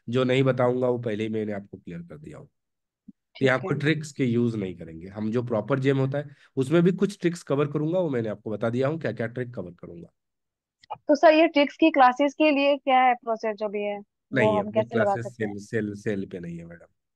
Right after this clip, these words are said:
Speaker 2: नहीं है सर।
Speaker 1: नहीं, सेल पे नहीं है।
Speaker 2: ओके। सर, इसका कोई सॉल्यूशन वगैरह?
Speaker 1: सॉल्यूशन तो
Speaker 2: क्योंकि
Speaker 1: नहीं है, आप कंपनी ओईएम से कांटेक्ट करो, ओईएम से ऑथराइजेशन करा दो, आपको कोई भी चार्ज नहीं देना पड़ेगा।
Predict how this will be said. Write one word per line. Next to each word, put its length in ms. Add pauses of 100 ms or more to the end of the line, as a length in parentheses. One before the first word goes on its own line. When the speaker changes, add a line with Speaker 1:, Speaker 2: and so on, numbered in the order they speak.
(500)
Speaker 2:
नहीं 340
है 60
सर। 160 (340)
Speaker 1:
नहीं, 200 (120)
सेल 260
पे 120
नहीं 140
है। 100
Speaker 2:
ओके। 360 (2250)
सर, 80
इसका 240
कोई 160
सॉल्यूशन 420
वगैरह? 420 (240)
Speaker 1:
सॉल्यूशन 440
तो 60
Speaker 2:
क्योंकि 180
Speaker 1:
नहीं 120
है, 60
आप 240
कंपनी 440
ओईएम 320
से 140
कांटेक्ट 380
करो, 200
ओईएम 380
से 120
ऑथराइजेशन 420
करा 220
दो, 100
आपको 260
कोई 200
भी 80
चार्ज 240
नहीं 160
देना 180
पड़ेगा। 380